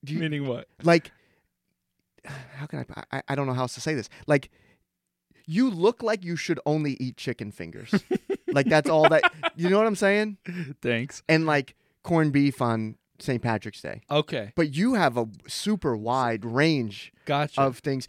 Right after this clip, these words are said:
Speaker 1: Not only things that I think you like, but things you'll, like, try, too.
Speaker 2: Right.
Speaker 1: Like, you eat sushi.
Speaker 2: Yeah, I love
Speaker 1: Eh,
Speaker 2: sushi.
Speaker 1: you go, you eat, like, Thai food.
Speaker 2: Thai food, love
Speaker 1: Indian
Speaker 2: Thai food.
Speaker 1: food.
Speaker 2: Uh, here's the thing. I'll say about Thai food, I haven't really branched out. I get pad Thai every single
Speaker 1: Okay,
Speaker 2: time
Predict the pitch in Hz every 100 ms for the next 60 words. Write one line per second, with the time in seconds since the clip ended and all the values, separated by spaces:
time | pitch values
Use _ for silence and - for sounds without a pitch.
0 | - 160 196 269 262 180 170 143 139 -
1 | - 123 147 123 120 120 156 - - 143
2 | 117 117 110 95 - 127 151 98 - 156
3 | 185 143 - - 131 156 156 - 131 -
4 | - _ _ - 190 233 _ - 156 135
5 | - 120 - 127 127 131 127 131 135 120
6 | 117 117 101 - 80 - _ _ - 147
7 | 147 170 180 156 131 127 135 127 - 147
8 | 139 135 _ _ - - - 185 196 180
9 | 226 247 247 208 151 135 151 - 208 208
10 | 175 - 147 147 156 196 196 202 - 143
11 | 135 170 202 175 190 156 139 139 139 -
12 | 139 113 113 127 143 170 175 165 160 147
13 | 160 139 135 135 131 135 123 139 123 -
14 | 120 131 160